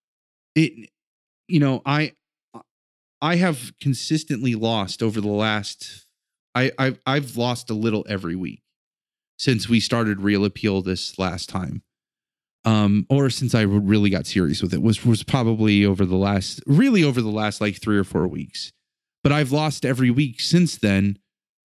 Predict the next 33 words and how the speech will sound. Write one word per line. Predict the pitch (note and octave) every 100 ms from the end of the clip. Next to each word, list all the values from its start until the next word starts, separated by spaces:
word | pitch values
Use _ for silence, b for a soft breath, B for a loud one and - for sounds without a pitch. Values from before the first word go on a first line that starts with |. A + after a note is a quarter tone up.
| _ _ _ -
I'm | C3+ C#3
almost | D#3 F3 C#3+
to | -
the | C3
point, | - C#3 B2
like, | B2 A#2
I, | B2+ B2+ B2
I | B2+
want | A#2 A2 C#3 C3+
the |
week | A#2 B2+ A2
where | - A2
I | G#2
have | G2+ G#2+ -
gained | A#2 A2 G2+
a |
little | F#2+ G#2 A2
or | A#2 A2
I | A2
don't | G#2+ G#2+ G2
lose | A2+ G#2
at | A2
all, | G#2+ A#2 G2+ F#2 F#2 _ _ _ _ -
just | B2+ -
because | B2+ - B2+ A2+ A2 G2 - - _ _ _ _
the | A2+ B2+
longer | A#2 C3 D3 C3 C3+
it | G2+
takes | - C3 -
for | A#2+
that | G#2+ G2
to | G#2+
come, | - A#2 G#2+ G2